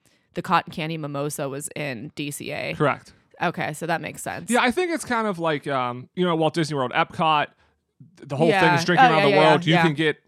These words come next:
Speaker 2: alcohol anywhere and walk around with it, whereas, like, at Magic Kingdom,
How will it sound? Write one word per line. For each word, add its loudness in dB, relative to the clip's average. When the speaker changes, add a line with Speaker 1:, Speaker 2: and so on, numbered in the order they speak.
Speaker 2:
alcohol 4
anywhere 0
and -2
walk 2
around 0
with -2
it, -4
whereas, -2
like, -4
at -8
Magic -2
Kingdom, -4